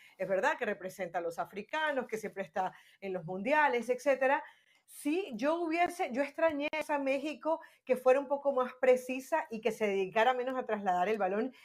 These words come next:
y ser un poquito más profunda en el primer tiempo. A mí el primer tiempo me parece que para la calidad del rival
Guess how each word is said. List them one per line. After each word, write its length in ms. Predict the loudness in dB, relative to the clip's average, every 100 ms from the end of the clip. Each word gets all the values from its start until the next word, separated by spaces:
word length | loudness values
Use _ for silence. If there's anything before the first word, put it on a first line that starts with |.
| -18
y 60 | -4
ser 140 | -2
un 100 | 0
poquito 300 | -4 -2 0
más 180 | 0 0
profunda 440 | 0 0 0 0
en 80 | 0
el 80 | -4
primer 320 | -8 -8 -8
tiempo. 480 | -4 -4 -4 -10 -12 _ -10 2
A 120 | 4
mí 160 | 4 0
el 120 | -2
primer 400 | -2 0 0 0
tiempo 340 | -2 -2 -2
me 140 | 0 2
parece 320 | 4 2 2
que 120 | -2
para 260 | 2 2 4
la 180 | 2 2
calidad 480 | 0 2 4 6
del 100 | 6
rival 480 | 4 0 2 2 0